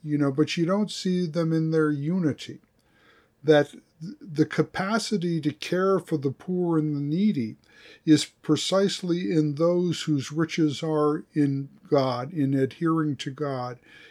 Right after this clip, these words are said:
in, in, in, uh, James' kind of faith in God as the generous giver. Uh, and those who live their lives knowing that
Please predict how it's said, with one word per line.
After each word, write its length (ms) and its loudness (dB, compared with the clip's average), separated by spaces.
in, 280 0
in, 320 0
in, 340 0
uh, 180 -4
James' 500 4
kind 380 2
of 100 2
faith 520 2
in 240 2
God 380 2
as 200 0
the 100 -10
generous 640 -2
giver. 360 -2
Uh, 220 -4
and 380 2
those 560 4
who 280 0
live 440 4
their 200 8
lives 640 4
knowing 480 2
that 260 2